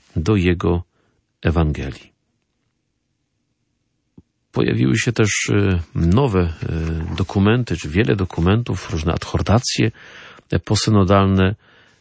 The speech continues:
e, chociażby, mm, e, Jana Pawła drugiego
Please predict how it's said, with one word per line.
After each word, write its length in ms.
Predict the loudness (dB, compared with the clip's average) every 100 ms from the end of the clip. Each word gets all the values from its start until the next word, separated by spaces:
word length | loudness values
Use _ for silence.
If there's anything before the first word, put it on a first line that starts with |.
| _
e, 180 | -4 -4 -6 _ -12 -8
chociażby, 480 | -4 -2 -2 -2 2
mm, 520 | 2 2 0 0 0 0 2
e, 440 | 0 0 -2 0
Jana 280 | 2 4 2
Pawła 280 | 2 0 0
drugiego 600 | 0 0 0 2 0